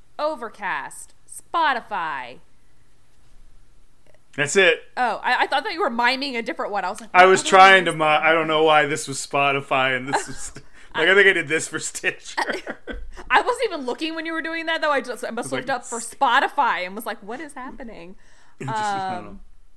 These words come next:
Speaker 1: And, uh, please leave us a five-star review on iTunes.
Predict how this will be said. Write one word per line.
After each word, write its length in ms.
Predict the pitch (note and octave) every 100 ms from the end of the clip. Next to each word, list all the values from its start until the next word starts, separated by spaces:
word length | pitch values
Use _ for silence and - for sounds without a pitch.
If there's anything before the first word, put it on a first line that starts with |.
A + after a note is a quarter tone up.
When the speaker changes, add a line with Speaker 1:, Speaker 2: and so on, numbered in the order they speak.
| - - - - -
Speaker 1:
And, 520 | A#3 A3+ A3+ A3+ A3+
uh, 200 | - A3+
please 580 | - - F4 D4 F#3+ -
leave 220 | G#3+ B3 C4+
us 120 | D4
a 60 | -
five-star 640 | G3 G#3+ A3+ - - A#3
review 560 | G#3 F3+ F#3 B3 F3+ E3
on 220 | - E3
iTunes. 880 | - F#3 B3 - D#3+ C#3 C3+ F#3 -